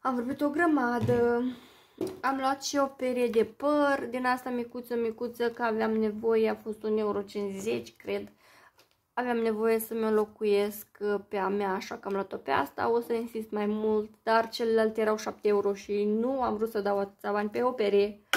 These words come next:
O să-mi iau de pe Sensei la zece lei, <laughs> că aici sunt super scumpe, sunt de lemn, pentru că nu erau din alea de plastic, dar da. Am luat un mini, mini șampon micuț la Head and Shoulders.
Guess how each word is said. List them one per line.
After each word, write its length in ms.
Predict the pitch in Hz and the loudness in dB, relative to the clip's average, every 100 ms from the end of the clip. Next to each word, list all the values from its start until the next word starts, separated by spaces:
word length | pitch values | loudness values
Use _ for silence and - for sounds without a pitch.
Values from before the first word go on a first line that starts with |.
| - - - | -4 -8 -6
O 100 | 262 | -4
să-mi 240 | 277 269 | -2 -2
iau 100 | 233 | -2
de 100 | 208 | -2
pe 120 | 208 | -4
Sensei 460 | 208 208 208 208 196 | -6 -4 -2 2 2
la 200 | 196 202 | 4 0
zece 280 | 190 202 - | -2 -4 0
lei, 220 | 214 269 - - | 4 4 2 -4
<laughs> 220 | 220 - | -4 -4
că 120 | 226 220 | 0 4
aici 240 | 220 233 | 4 2
sunt 220 | 247 - - | -4 -8 -4
super 240 | 427 381 | -4 -4
scumpe, 540 | 381 466 370 220 196 214 | -4 2 2 2 0 -2
sunt 160 | 220 | 0
de 20 | 240 | 2
lemn, 360 | 247 269 202 | 2 0 -2
pentru 280 | 196 208 208 | -2 -4 -6
că 100 | 220 | -4
nu 80 | 214 | -4
erau 180 | 202 202 | -2 -4
din 120 | 220 | -4
alea 160 | 226 | -4
de 80 | 220 | -6
plastic, 480 | - 294 311 254 214 | -4 -4 -4 -6 -6
dar 140 | - 220 | -4 -2
da. 280 | 254 262 - - - - _ _ | -2 -4 -14 -20 -20 -20 _ _
Am 120 | - 277 | -4 0
luat 200 | 277 302 | 2 2
un 180 | 302 | 4
mini, 220 | 302 294 285 | 4 4 2
mini 240 | 269 262 | 0 -2
șampon 480 | 262 240 226 233 226 | -2 -2 0 2 2
micuț 380 | 202 202 214 214 | 0 2 0 0
la 140 | 208 214 | -2 0
Head 240 | 220 202 | 0 0
and 120 | 214 | -2
Shoulders. 400 | 214 247 233 233 | -2 -2 0 -2